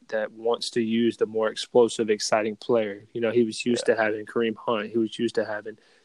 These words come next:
Speaker 1: Tyreek Hill. He was used to having these, these type of players. And then you get Howard,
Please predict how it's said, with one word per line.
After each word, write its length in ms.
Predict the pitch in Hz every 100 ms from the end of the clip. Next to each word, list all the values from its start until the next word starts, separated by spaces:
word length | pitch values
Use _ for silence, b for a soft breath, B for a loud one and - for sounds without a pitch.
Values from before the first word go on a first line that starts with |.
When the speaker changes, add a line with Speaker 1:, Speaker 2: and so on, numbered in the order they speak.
| -
Speaker 1:
Tyreek 300 | 120 113 110
Hill. 320 | - 143 120
He 60 | 113
was 100 | 110
used 160 | 110 -
to 80 |
having 260 | 117 113 110
these, 320 | 107 104 - _ _ _ _ _
these 240 | 123 127 117 _ _ 123 113
type 220 | - 123
of 80 | 110
players. 460 | - 135 120 110 -
And 120 | 117
then 100 | 120
you 100 | 117
get 180 | 113 107
Howard, 440 | 113 123 120 107